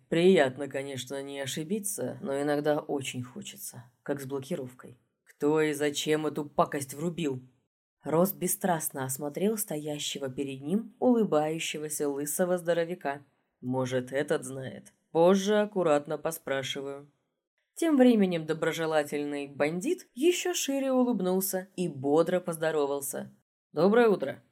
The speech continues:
Мазнув взглядом по дорожной сумке у ног гостя, Константин ровным тоном пригласил: "Заходи", и отправился обратно на кухню. Ставя на огонь турку,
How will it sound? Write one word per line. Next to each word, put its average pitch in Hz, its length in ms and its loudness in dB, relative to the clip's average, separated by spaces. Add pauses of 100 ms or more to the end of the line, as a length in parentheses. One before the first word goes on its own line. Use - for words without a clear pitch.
(420)
Мазнув 233 540 4
взглядом 180 500 4
по 151 120 -2
дорожной 151 500 -2
сумке 143 500 -4
у 160 120 -6
ног 139 320 -6
гостя, 147 480 -2 (140)
Константин 196 680 4
ровным 269 460 4
тоном 233 320 0
пригласил: 220 640 0 (520)
"Заходи", 135 640 -2 (460)
и 156 140 2
отправился 156 720 2
обратно 139 420 -6
на 147 140 -8
кухню. 123 480 -12 (300)
Ставя 147 480 2
на 147 200 -2
огонь 160 260 -4
турку, 151 420 -6